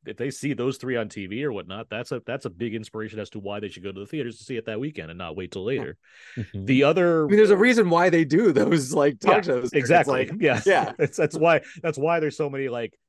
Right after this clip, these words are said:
Speaker 1: clips and things of all these stars online doing it, 'cause there's just plenty of, like, material that sticks around and is fun.
Speaker 3: Sure.
Speaker 1: On top of that, um, what I, I mean, I, what I hate so much is that, like, the fact that this movie didn't do so well gives, like,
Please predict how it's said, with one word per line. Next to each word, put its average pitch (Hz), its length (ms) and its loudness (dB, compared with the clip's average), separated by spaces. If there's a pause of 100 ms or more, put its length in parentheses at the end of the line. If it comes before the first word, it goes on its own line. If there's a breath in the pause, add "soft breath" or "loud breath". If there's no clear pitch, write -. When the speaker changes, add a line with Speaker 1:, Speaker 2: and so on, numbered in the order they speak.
Speaker 1:
clips - 380 -10
and 131 140 -4
things 127 240 -6
of 104 100 -10
all 143 260 2
these 143 160 -2
stars 147 320 -2
online 131 440 -6
doing 123 260 -6
it, 110 80 -14
'cause 110 100 -14
there's 107 140 -16
just 117 240 -20
plenty 127 340 -4
of, 110 140 -2
like, 110 180 -2 (100)
material 123 520 -4
that 110 140 -6
sticks - 300 -10
around 113 360 -4
and 95 100 -10
is 90 100 -14
fun. 107 400 -8 (320 soft breath)
Speaker 3:
Sure. 131 240 -8 (240)
Speaker 1:
On 160 220 -2
top 202 320 -2
of 92 160 -4
that, 80 260 -8 (880 soft breath)
um, 123 540 0
what 143 320 0
I, 147 160 0
I 92 100 -8
mean, 107 200 -6
I, 127 180 -2 (140)
what 147 200 -2
I 147 120 0
hate - 180 -4
so 143 100 -2
much 113 180 -2
is 95 100 -14
that, 95 180 -8 (120)
like, 101 220 -6
the 101 100 -10
fact 107 280 -12
that 104 60 -14
this 101 80 -16
movie 95 200 -14 (100)
didn't 98 260 -12
do 104 160 -10
so 95 220 -10
well 95 360 -6
gives, 92 320 -14
like, 90 220 -10